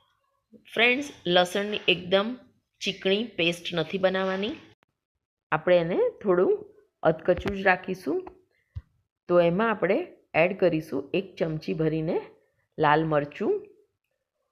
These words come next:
મરચાંને પણ થોડું આપણે લસણ ભેગું ઠઠુમી લઈશું, જેથી બંને સરસ મિક્સ થઈ જાય. હવે આપણે એમાં એડ કરીશું અડધી ચમચી જેટલું મીઠું. આ સિંધવ મીઠું છે, તમે કોઈ પણ મીઠાનો ઉપયોગ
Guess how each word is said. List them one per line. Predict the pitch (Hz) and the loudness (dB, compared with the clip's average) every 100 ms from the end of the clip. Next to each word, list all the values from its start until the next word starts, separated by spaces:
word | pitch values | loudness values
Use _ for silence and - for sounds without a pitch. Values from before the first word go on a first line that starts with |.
| _ _ _ 175 | _ _ _ 2
મરચાંને | 165 165 190 196 196 | 2 2 0 2 -2
પણ | 233 208 | -4 0
થોડું | 170 175 | 0 2
આપણે | 165 180 330 214 | 2 0 0 2
લસણ | 156 170 165 160 | 2 2 -2 -2
ભેગું | 165 214 403 403 | -2 2 0 2
ઠઠુમી | 160 147 175 185 190 | 0 0 -2 0 2
લઈશું, | 190 190 294 415 - - _ _ 160 | 0 0 -4 -4 -8 -20 _ _ -6
જેથી | 160 165 220 403 359 - | -4 -2 0 0 -2 -2
બંને | 156 160 165 | -2 0 0
સરસ | 165 160 170 165 | 2 2 0 -6
મિક્સ | 156 - - | -6 -8 -4
થઈ | 202 180 | -2 -2
જાય. | 185 240 381 - _ _ _ _ _ _ _ _ _ _ - | 0 0 -2 -10 _ _ _ _ _ _ _ _ _ _ -4
હવે | 165 247 | 0 2
આપણે | - 170 202 359 - - | 0 2 0 0 -8 -8
એમાં | 170 165 - 151 | -2 -2 -2 0
એડ | 165 202 | 0 0
કરીશું | 185 165 165 - 262 359 - _ _ _ _ | -2 -2 -4 -6 -6 -4 -8 _ _ _ _
અડધી | 180 180 233 240 | 2 4 2 2
ચમચી | 170 170 170 | 0 -2 -2
જેટલું | 156 - 349 - 165 | -2 0 -2 -2 0
મીઠું. | 165 - 151 - - _ _ - | 0 0 -8 -8 -14 _ _ -2
આ | 165 | -2
સિંધવ | - 185 170 208 208 | 2 2 4 2 2
મીઠું | 202 220 220 | -2 -2 -2
છે, | 339 - | -2 -2
તમે | 160 156 | -2 0
કોઈ | 185 185 | 0 0
પણ | 170 170 | 0 0
મીઠાનો | 165 175 165 160 | -2 -2 -2 -2
ઉપયોગ | 170 | -2